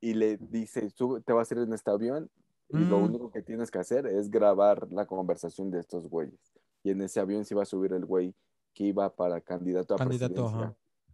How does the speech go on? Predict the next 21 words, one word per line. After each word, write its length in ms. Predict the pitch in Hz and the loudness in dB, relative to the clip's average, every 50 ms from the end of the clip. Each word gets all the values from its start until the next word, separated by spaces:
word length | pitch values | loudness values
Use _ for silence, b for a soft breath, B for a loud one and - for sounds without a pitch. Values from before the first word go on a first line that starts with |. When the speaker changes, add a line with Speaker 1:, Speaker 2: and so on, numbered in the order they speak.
| _ _ _ _ | _ _ _ _
Speaker 1:
Que 200 | - 104 104 101 90 | 0 2 2 2 4
ya, 260 | 104 104 104 101 87 80 | 4 4 4 4 2 2
ya 140 | 87 104 101 | 2 2 2
la 140 | 92 95 98 | 2 0 -2
tenía 280 | - - 90 90 90 90 | -2 -4 -8 -8 -8 -6
casi 280 | - 98 90 - 101 87 | -8 -10 -8 -6 -6 -6
ganada, 340 | 90 85 87 90 90 80 82 | -4 -4 -4 -6 -6 -6 -6
güey. 220 | 73 71 67 69 76 80 80 78 80 | -8 -8 -12 -14 -14 -14 -16 -16 _
No 100 | 85 92 104 | -10 -8 -8
me 40 | |
acuerdo 200 | 101 98 - 85 | -6 -6 -6 -6
cómo 140 | - 92 87 - | -6 -8 -12 -12
se 100 | - 78 | -12 -12
llama. 240 | 78 80 80 80 | -10 -10 -10 -8
Gaviria, 480 | 80 85 80 82 87 87 87 107 107 98 | -6 -6 -6 -4 -4 -4 -4 -6 -8 -8
creo 160 | - - 90 | -10 -12 -12
que 100 | - 98 | -12 -10
se 100 | - 131 123 | -8 -4 -2
Speaker 2:
Gaviria, 320 | 131 135 131 151 147 143 | 0 0 2 0 0 0
Speaker 1:
apellidaba, 260 | 139 123 113 107 104 101 | 0 0 0 -2 -4 -8
güey. 120 | - | -12